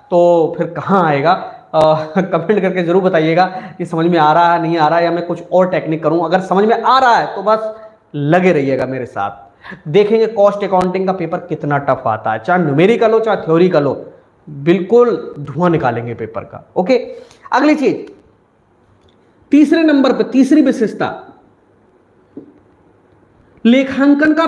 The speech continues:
प्रमुख भाग है। लागत लेखांकन किसका? लेखांकन प्रक्रिया, प्रक्रिया का, लेखांकन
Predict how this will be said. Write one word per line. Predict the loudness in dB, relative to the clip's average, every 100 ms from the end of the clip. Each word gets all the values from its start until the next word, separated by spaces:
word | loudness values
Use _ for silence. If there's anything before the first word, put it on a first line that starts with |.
| 0
प्रमुख | 4 4 4
भाग | 0 0 0 0
है। | -2 -6 -10 -14 -4
लागत | 0 2 2 2 0 -6 -16 -20 _ _ -20 -20 _ -20 _ _ _ _ -20 -12 -2
लेखांकन | 2 2 -2 0 0 0 0 0 -2 -6 -12 _ _ _ -20 _ _ _ _ _ -20 -20 _ _ _ _ _ _ _ _ _ _ _ _
किसका? | -6 0 0 0 -2 2
लेखांकन | 2 2 -2 0 0
प्रक्रिया, | 2 2 2 0 -4 -8 -2
प्रक्रिया | 2 2 2 0
का, | -2 -6 -10 -20 _ _ _ _ -20 _ _ -2
लेखांकन | 2 2 2 0 2 2 0